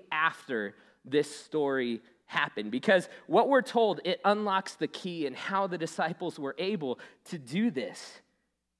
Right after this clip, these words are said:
And, uh, but actually, before we jump into that text and that story, uh, I wanna share with you another text that is possibly gonna open your eyes to who the disciples really were.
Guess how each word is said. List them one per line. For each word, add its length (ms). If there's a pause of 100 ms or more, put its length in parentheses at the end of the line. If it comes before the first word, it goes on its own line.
(160)
And, 300
uh, 300 (120)
but 140
actually, 380
before 480
we 120
jump 380
into 560
that 240
text 360
and 120
that 180
story, 480 (220)
uh, 300 (100)
I 60
wanna 200
share 220
with 160
you 100
another 300
text 340
that 200 (260)
is 100
possibly 560
gonna 240
open 340
your 160
eyes 540 (120)
to 360 (280)
who 200
the 100
disciples 840 (180)
really 460 (320)
were. 320